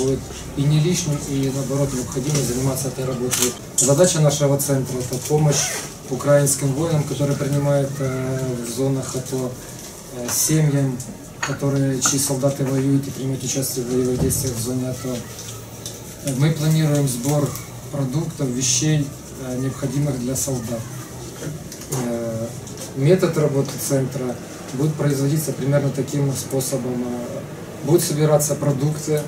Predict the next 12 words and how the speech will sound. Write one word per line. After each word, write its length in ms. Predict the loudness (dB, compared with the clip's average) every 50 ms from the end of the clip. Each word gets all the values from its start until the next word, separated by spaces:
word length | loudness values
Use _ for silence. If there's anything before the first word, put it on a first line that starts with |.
| -6 -8 -4
возле 280 | -4 -2 -2 0 0 2
магазинов, 640 | 2 2 2 0 0 0 0 2 2 2 2 2 0 -4 -8 -12 -12 -12 -12 -12 -12 -12 -10 -8
э, 160 | -6 -4 -4
будут 200 | 0 0 0 0
собираться 460 | 0 0 0 0 2 2 2 2 2 0
необходимые 640 | 0 0 0 -2 -2 0 2 4 4 4 2 2
все 200 | 0 0 0 0
вещи 460 | 2 2 2 2 0 0 0 -2 -2 -2 -2
для 120 | -2 -2 -2
солдат, 500 | -2 -2 -2 -2 -2 -2 -2 -2 -4 -4 -8 -10 -12 -12 -12 -12 -12 -12 -12 -12 -12 -10 -10 -8 -8
э, 240 | -6 -6 -6 -4 -4
сбор 380 | -4 -4 0 2 4 4 4